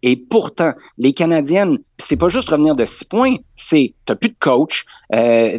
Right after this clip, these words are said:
tu, tout le monde est ébranlé, là, psychologiquement. Toute ta préparation a pris le camp, puis t'es obligé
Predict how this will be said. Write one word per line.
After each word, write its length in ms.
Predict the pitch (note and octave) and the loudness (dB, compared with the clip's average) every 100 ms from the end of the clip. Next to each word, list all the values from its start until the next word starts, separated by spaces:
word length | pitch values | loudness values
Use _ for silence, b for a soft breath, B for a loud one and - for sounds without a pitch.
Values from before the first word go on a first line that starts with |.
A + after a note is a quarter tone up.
| - | -8
tu, 320 | A2 G2+ G#2 - | -10 -8 -10 -2
tout 120 | D3+ | 0
le 100 | D3+ | 2
monde 180 | G#3+ F#3 | 2 2
est 100 | D3+ | 2
ébranlé, 540 | C#3 C3 D3 F3 C#4+ | 2 2 2 4 4
là, 180 | C4 A3 | 2 0
psychologiquement. 840 | - - F#3 F3+ C#3+ - G3+ A#3+ A#3 b _ | -4 -4 2 2 0 -4 -2 -2 -4 b _
Toute 200 | D4 D4 | -4 -2
ta 100 | F3 | -4
préparation 720 | - D#3 D3+ C#3+ C#3 G#3 G#3+ b b - | -2 -2 0 0 0 -4 -6 b b -4
a 120 | B2 | -4
pris 220 | - F3+ | 0 -2
le 60 | C#3+ | -2
camp, 300 | F3+ G#3 A3 _ _ | -4 -4 -6 _ _
puis 100 | B2+ | -4
t'es 100 | D3 | 2
obligé 480 | C#3+ C#3 C3 G3 | 2 0 0 -2